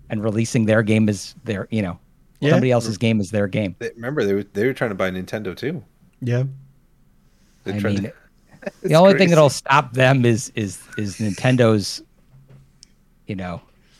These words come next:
Speaker 1: honor.
Speaker 2: Yeah.
Speaker 3: Yeah.
Speaker 1: <laughs> You know?
Speaker 2: The only reason they didn't buy Nintendo is Nintendo wanted them to use the, uh, the voice app, the, uh, the mobile app, and Microsoft refused.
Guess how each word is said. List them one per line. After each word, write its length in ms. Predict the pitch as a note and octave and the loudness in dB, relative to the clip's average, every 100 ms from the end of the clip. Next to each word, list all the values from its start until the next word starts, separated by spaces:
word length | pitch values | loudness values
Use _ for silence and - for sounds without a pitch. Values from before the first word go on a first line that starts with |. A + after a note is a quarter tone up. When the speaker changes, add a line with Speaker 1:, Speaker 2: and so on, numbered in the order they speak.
| - | -10
Speaker 1:
honor. 440 | G2 G2 G#2+ E2+ - _ | -2 0 0 -4 -6 _
Speaker 2:
Yeah. 240 | C#3 D3+ C3+ D#3 | 0 2 2 -4
Speaker 3:
Yeah. 160 | - | -6
Speaker 1:
<laughs> 20 | - | -4
You 200 | E3 D#3+ | -2 0
know? 160 | F3 - _ - _ | -2 -4 _ -20 _
Speaker 2:
The 100 | E3+ | 4
only 140 | F3 | 6
reason 220 | E3+ D#3 D#3 | 4 4 2
they 80 | D3 | 4
didn't 220 | E3 D3 | 4 4
buy 140 | D3 | 2
Nintendo 400 | C#3 C3 C#3 C3+ | 4 2 2 2
is 80 | C3+ | 2
Nintendo 420 | C#3+ C3+ D#3 D3 | 0 0 0 2
wanted 300 | C#3+ C#3+ C3 | 0 0 0
them 160 | C3+ B2 | 2 2
to 140 | C3 | 2
use 260 | C3+ C3 A#2 | 4 4 2
the, 200 | C3 B2+ | 0 2
uh, 220 | B2 A#2+ | 2 2
the 120 | A#2+ | 0
voice 320 | B2+ D3 C3+ C3+ | 0 2 0 -4
app, 320 | A#2 F2+ - | -8 -8 -6
the, 180 | B2+ A#2+ | -2 0
uh, 140 | A#2+ | 0
the 100 | A#2+ | 0
mobile 360 | C#3+ C3+ A#2 A2+ | 2 2 0 -2
app, 120 | A2+ | -4
and 200 | A#2+ A2+ | -6 -4
Microsoft 480 | C3 B2+ - A#2 - | -4 -4 -6 -10 -10
refused. 520 | - A#2 A2 G#2 | -8 -8 -8 -10